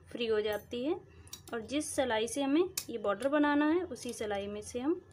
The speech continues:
बुनना शुरू करेंगे। देखिए, यहाँ पर मैंने double side वाली needle ली है, तो ये फंदे हम इस तरह से घुमा लेंगे, इस side में ले लेंगे और यहाँ से बुनना start कर देंगे। तो देखिए फ्रेंड्स,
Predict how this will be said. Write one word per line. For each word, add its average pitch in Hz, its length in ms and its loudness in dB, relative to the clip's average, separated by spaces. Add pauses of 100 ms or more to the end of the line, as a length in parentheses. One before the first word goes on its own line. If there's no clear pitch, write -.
बुनना 214 300 -6
शुरू 214 300 -4
करेंगे। 220 420 -4 (280)
देखिए, 294 320 0
यहाँ 269 400 2
पर 285 100 0
मैंने 233 360 0 (240)
double 226 280 0
side 269 260 0
वाली 277 280 2
needle 240 280 0
ली 262 180 0
है, 302 140 0 (280)
तो 247 60 -4
ये 240 140 -4
फंदे 247 320 -2
हम 220 120 -2
इस 214 140 -12
तरह 214 200 -4
से 302 200 -4 (540)
घुमा 226 280 -4
लेंगे, 214 400 -2 (440)
इस - 140 -10
side 220 180 -4
में 233 140 -4
ले 226 140 0
लेंगे 240 280 -2
और 269 160 -4
यहाँ 240 220 -4
से 254 120 -6
बुनना 214 320 -2 (480)
start 202 360 -4
कर 208 140 -4
देंगे। 214 320 -4 (480)
तो 269 60 4
देखिए 269 300 2
फ्रेंड्स, 302 340 6